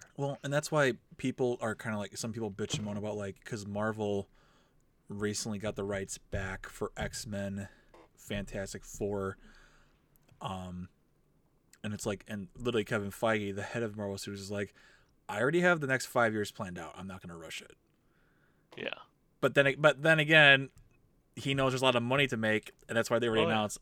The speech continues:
Speaker 1: Fantastic Four is gonna start being made, like, not soon, but a lot sooner than people thought. 'Cause, yeah, there is a lot of money on the table.
Speaker 2: Well, they
Speaker 1: And
Speaker 2: probably had an idea on how to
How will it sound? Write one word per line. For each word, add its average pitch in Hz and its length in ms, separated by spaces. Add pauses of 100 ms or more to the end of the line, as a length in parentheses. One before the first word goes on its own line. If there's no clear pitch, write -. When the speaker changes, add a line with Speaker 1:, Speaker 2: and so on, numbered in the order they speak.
Speaker 1:
Fantastic 117 500
Four 113 260
is - 100 (320)
gonna 110 220
start 107 320
being 107 220
made, 101 280 (360)
like, 101 340 (420)
not 120 240
soon, 131 400
but 123 180
a 110 60
lot 117 220 (100)
sooner - 300
than 120 80
people 127 200
thought. - 380 (560)
'Cause, 139 140
yeah, 160 200
there 120 240
is 135 220
a 135 60
lot 131 200
of 127 60
money 127 200
on 123 40
the 113 60
table. 123 400 (420)
Speaker 2:
Well, 131 100
they 123 60
Speaker 1:
And 120 160
Speaker 2:
probably 117 300
had 107 160
an 98 140
idea 98 400
on 95 140
how 104 200
to 190 120